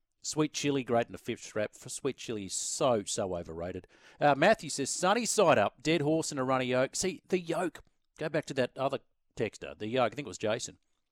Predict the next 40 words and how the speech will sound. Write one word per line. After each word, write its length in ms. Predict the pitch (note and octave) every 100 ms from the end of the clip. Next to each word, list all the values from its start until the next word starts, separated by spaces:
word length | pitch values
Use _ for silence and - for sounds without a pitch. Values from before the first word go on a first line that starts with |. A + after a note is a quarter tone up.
| _ _ _
A 60 | G#2+
good 220 | D#3+ D3+
runny 220 | C#3 A#2
yolk. 320 | G2 F2+ G2
See, 120 | -
if 100 | D3
I 120 | F#3+ G3+
get 220 | D#3+ -
a 60 |
poached 360 | A#2+ A#2+ A2 -
egg 160 | A2 G#2+
at 40 |
a 120 | G2 F#2 _ -
cafe 480 | A2 F#2 F2 F#2+ C3+ _ _ _
and 80 | G#2
I 40 |
prick 260 | - E3 C#3+
it 80 | -
with 140 | A2
the 40 | G2+
fork 360 | - A2 E3
and 100 | F#2
it's 120 | - - -
like 160 | G#2+
a 60 | G2
rubber 340 | G2 A#2 A#2+
inside, 380 | A#2 - B2 D#3
rubber 180 | G#2+ F#2+
ball 160 | G2+
inside, 300 | G#2+ - A2
I 60 | A#2+
send 180 | - G2+
it 40 |
back, 180 | E2 E2 _ _ _ _ _ _ _ _ _ _ _ _ _
hoping 300 | A2+ G#2+ G2
that 120 | E2+
they 60 | F#2+
don't 180 | F#2 -
spit 260 | - G2+
in. 140 | E2+